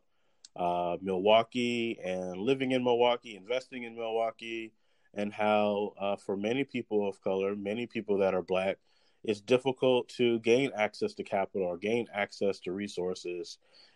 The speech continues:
And so, uh, lucky for us, we were able to actually talk with a company who has a mission, uh, rooted in, uh, taking care of underrepresented founders.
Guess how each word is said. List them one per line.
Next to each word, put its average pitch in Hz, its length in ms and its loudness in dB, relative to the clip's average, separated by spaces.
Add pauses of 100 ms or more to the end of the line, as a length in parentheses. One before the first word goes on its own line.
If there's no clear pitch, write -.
And 104 140 6
so, 110 540 6 (100)
uh, 101 320 2
lucky 123 360 2
for 107 200 0
us, 143 220 4
we 113 80 -2
were 98 160 0
able 127 340 -2
to 92 160 -4
actually 104 320 -6
talk 110 300 -2
with 107 140 -6
a 101 60 -18
company 95 600 -8 (400)
who 107 480 0
has 101 240 0
a 98 120 -4
mission, 101 580 -2 (420)
uh, 101 240 2
rooted 113 520 -2
in, 113 500 -2 (400)
uh, 95 520 -2 (340)
taking 110 240 -6
care 117 180 6
of 104 140 2
underrepresented 104 760 0
founders. 123 640 2